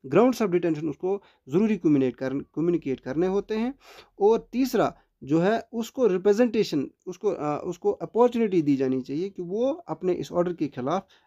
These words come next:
रिप्रेजेंटेशन किसी कोर्ट में दे। अब जो इस, जो, जो मैंने ट्रिक्स आपको मेमोराइज करने के लिए दी हैं, वो आप यहाँ पे आराम से देख के मेमोराइज कर, कर सकते हैं।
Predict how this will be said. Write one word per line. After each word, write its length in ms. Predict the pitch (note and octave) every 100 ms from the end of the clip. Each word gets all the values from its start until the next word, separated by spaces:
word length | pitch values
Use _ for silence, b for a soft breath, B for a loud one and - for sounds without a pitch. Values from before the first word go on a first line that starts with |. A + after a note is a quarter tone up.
| -
रिप्रेजेंटेशन 600 | D#3+ E3 C3 A#2 A#2+ -
किसी 200 | C#3+ -
कोर्ट 280 | - B2 D#3+
में 120 | E3+
दे। 220 | C3 G#2+ b b b b b -
अब 180 | A3 A3+
जो 180 | B3+ B3+
इस, 160 | A3
जो, 180 | G3+ A3
जो 140 | E3+ G#3+
मैंने 200 | G#3 G#3
ट्रिक्स 340 | B3+ C#4 G#3
आपको 200 | F3+ F3
मेमोराइज 480 | D3+ C#3+ C#3+ F3+ F3+
करने 260 | F#3+ F#3+
के 120 | F3+ F#3+
लिए 160 | G3
दी 180 | F3+ G#3
हैं, 180 | A#3+ F#4 b b b -
वो 280 | C3+ A#3 B3
आप 300 | F#3+ G3 F#3
यहाँ 400 | D3 D#3+ G3 A#3+
पे 160 | D#3+ -
आराम 260 | D3+ F3+ G3+
से 180 | - D3+
देख 200 | C#3 B2
के 160 | B2
मेमोराइज 400 | B2 B2 B2 A#2
कर, 380 | - C3 - -
कर 160 | - D#3
सकते 340 | - F#3 G3
हैं। 240 | G3 G#3+